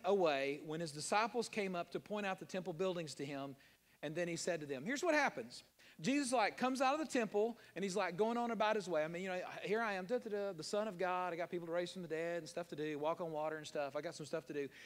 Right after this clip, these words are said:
And so he's just plugging along. And the disciples are like, "Whoa, did you not see the temple? Have you not seen this place?" Herod the Great started this incredible construction process of the temple about eighteen years before Jesus was born.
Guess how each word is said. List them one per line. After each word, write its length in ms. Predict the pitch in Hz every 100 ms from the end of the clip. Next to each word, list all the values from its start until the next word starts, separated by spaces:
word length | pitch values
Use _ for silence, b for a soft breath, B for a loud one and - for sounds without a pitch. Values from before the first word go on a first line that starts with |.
| B
And 80 | 160
so 60 | 208
he's 80 |
just 200 | 226 -
plugging 280 | - 269 302
along. 280 | 254 208 190 B B
And 120 | 208 220
the 60 |
disciples 600 | 220 - 285 349 349 233
are 80 | 226
like, 320 | 190 180 175 B B B
"Whoa, 560 | 156 220 302 339 170 - - - _ _ _
did 160 | 185 175
you 100 | 320
not 200 | 349 269
see 140 | 294
the 120 | 294
temple? 480 | 220 233 247 349 427 - _ _ _
Have 160 | - 226
you 120 | 302
not 220 | 320 233
seen 280 | - 285 330
this 180 | 269 -
place?" 580 | - 160 113 - - - _ _ B
Herod 280 | 277 330 339
the 80 | 247
Great 420 | 208 175 175 -
started 320 | - 220 208
this 160 | 196 -
incredible 520 | 180 - 254 269 254
construction 800 | - 196 - - 247 240 240 202
process 640 | - 208 202 - 147 139
of 100 | 156
the 60 | 143
temple 500 | - 202 185 139 127 B B
about 280 | 160 185 180
eighteen 440 | 220 233 262 233
years 280 | 220 196 160
before 300 | 156 - 180
Jesus 400 | 147 185 170 160
was 140 | 156 117
born. 400 | 147 143 110